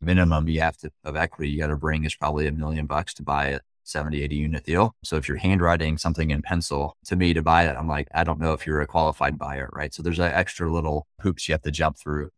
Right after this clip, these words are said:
to actually buy these multifamily assets. And they have to be, you, you gotta have qualified buyers. So really, it's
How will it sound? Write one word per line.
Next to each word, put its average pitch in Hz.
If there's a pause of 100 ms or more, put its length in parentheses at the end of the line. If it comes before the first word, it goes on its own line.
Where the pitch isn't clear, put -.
to 76
actually 76
buy 76
these 76
multifamily 73
assets. 78
And 76
they 76
have 78
to 80
be, 73
you, 78
you 82
gotta 82
have 76
qualified 78
buyers. 76
So 73 (340)
really, 107
it's -